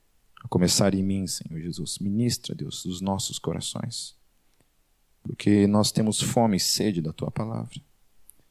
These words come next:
que é o alimento da nossa vida. Fale conosco, Senhor. Em Teu nome, Jesus, eu oro e te agradeço. Amém. Conforme o Evangelho de João, Marta e Maria eram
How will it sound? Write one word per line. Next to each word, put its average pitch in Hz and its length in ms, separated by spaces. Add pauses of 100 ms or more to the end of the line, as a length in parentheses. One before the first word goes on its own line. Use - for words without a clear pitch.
(340)
que - 80
é - 20
o - 20
alimento 95 440
da 87 100
nossa 85 340
vida. 82 380 (1120)
Fale 139 280
conosco, - 520
Senhor. - 440 (280)
Em - 60
Teu 107 180
nome, 95 260
Jesus, 78 320
eu 78 100
oro 80 340 (360)
e - 60
te - 100
agradeço. 71 640 (720)
Amém. 64 380 (1400)
Conforme 196 420
o 180 40
Evangelho 143 440
de 113 180
João, 113 520 (200)
Marta 143 460
e 110 60
Maria 104 680
eram 113 380